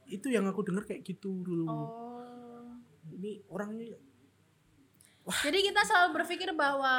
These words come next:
Speaker 2: oh, kalau misalnya memang udah sayang, gua harus, eh, all in ke dia, ya kan? Kita dulu berpikir seperti itu.
Speaker 1: Lu kan, gua enggak.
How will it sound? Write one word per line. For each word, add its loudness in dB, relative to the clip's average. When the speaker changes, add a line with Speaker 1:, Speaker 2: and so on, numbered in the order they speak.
Speaker 2:
oh, 2
kalau -2
misalnya -2
memang -4
udah -6
sayang, 0
gua -2
harus, -4
eh, 2
all 2
in -6
ke -6
dia, -4
ya 2
kan? 0
Kita -2
dulu 0
berpikir -8
seperti -10
itu. -20
Speaker 1:
Lu 12
kan, 8
gua 8
enggak. 4